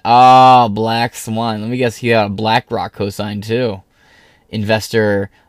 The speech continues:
Nassim Nicholas Taleb and Sobering and Necessary. These are all shills, aren't they?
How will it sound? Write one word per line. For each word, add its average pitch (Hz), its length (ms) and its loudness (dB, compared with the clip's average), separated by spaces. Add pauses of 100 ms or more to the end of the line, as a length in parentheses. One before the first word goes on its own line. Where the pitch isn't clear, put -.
Nassim 123 540 -6
Nicholas 117 600 -8
Taleb 104 560 -10 (800)
and 104 460 -6
Sobering 131 720 -2
and 101 220 -6
Necessary. 95 880 -10 (300)
These 113 140 -10
are 104 100 -4
all 98 200 -4
shills, - 640 -14
aren't 98 200 -16
they? - 240 -18